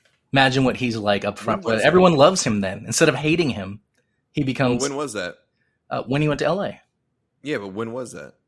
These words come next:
Speaker 1: I,
Speaker 2: I'm
Speaker 1: that
Speaker 2: trying to
Speaker 1: you'd have to
Speaker 2: look
Speaker 1: go
Speaker 2: at, was
Speaker 1: back.
Speaker 2: that
Speaker 1: Probably,
Speaker 2: around
Speaker 1: probably twenty thirteen. I don't know. Twenty.
Speaker 2: I was gonna say around Deuce then.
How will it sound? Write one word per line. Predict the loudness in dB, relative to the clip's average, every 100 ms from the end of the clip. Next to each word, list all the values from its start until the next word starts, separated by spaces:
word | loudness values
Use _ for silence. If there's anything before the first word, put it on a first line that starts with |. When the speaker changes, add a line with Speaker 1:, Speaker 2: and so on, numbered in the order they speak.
| _
Speaker 1:
I, | -12 -10
Speaker 2:
I'm | -10 -14 -20 _ _ _ -20 -16
Speaker 1:
that |
Speaker 2:
trying | -8 -8
to | -6
Speaker 1:
you'd | -6
have | -6
to | -6
Speaker 2:
look | -6
Speaker 1:
go | -6
Speaker 2:
at, |
was | -4
Speaker 1:
back. |
Speaker 2:
that |
Speaker 1:
Probably, | -2 -2 -2
Speaker 2:
around | -2 -2
Speaker 1:
probably | -2 -4 -6
twenty | -8 -6 -4 -6
thirteen. | -8 -10 -8 -8 -6 -8 _ -14
I | -10
don't | -8
know. | -8 -12
Twenty. | -10 -10 -10 _
Speaker 2:
I | -20
was | -16
gonna |
say | -8 -6
around | -4 -4 -4
Deuce | -4 -6 -6 -14
then. | -14 -16 -20